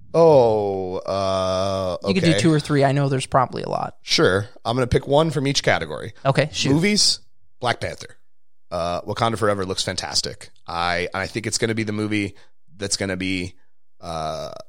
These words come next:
Speaker 1: more in line with what the M C U used to be, so that those people that have been bitching a lot can be a little happier. Uh, and that's not to say it's not gonna be treading new ground.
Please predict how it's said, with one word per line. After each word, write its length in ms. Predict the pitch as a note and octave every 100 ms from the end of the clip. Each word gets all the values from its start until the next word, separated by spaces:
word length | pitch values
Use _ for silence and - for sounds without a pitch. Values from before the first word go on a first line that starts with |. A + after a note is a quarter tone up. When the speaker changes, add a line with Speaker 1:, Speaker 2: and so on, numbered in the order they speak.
| - G1+ - G1+ G1+
Speaker 1:
more 400 | D#2+ F#2 G#2 A#2
in 120 | A#2
line 260 | G#2 G#2 G#2+
with 140 | G2
what 100 | G2
the 120 | F2+ F#2
M 100 | F#2+
C 140 | G2+
U 60 | F2 F2+
used 180 | A#2+ -
to 60 | D3+
be, 260 | D#3 D#3+ - -
so 160 | - E2
that 180 | E2+ -
those 160 | F2+
people 280 | - G#2 G2
that 80 | F2+
have 80 | E2+
been 160 | F2
bitching 260 | A2 A#2 B2+
a 40 |
lot 220 | B2 B2+
can 120 | - F2+
be 100 | F2+
a 60 |
little 180 | F2+ E2
happier. 380 | D#2 - - - - - - - - - -
Uh, 300 | E2+ D2+ D2 - - A2
and 100 | A2+
that's 160 | A#2
not 120 | D#3+
to 60 | D3+
say 140 | C#3+
it's 120 | D3+ D3+
not 120 | C#3
gonna 140 | C#3
be 320 | B2 A#2+ A2+ - - - - - - - - -
treading 320 | - G#2 G#2
new 120 | A2+
ground. 420 | D#3 G3+ F#2+ A2